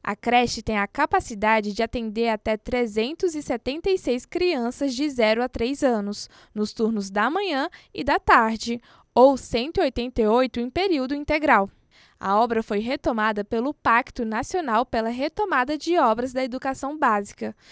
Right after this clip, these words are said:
e recebeu o investimento de mais de dois milhões de reais pelo novo pac.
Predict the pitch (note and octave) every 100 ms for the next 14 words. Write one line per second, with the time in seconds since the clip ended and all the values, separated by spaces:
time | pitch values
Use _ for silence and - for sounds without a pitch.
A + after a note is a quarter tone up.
0 | - - A3+ A3 G#3 G#3 G#3 A3 G#3 G#3+
1 | A3+ D4+ - A3 A#3 A#3 G#3 A3+ A#3 G#3+
2 | A3+ B3+ C4 A#3 D4 E4+ D4 A3 B3 C4+
3 | B3 G#3+ G#3 A#3 C4 C#4+ E4+ B3+ G#3+ C4+
4 | - G#3 F3+ - -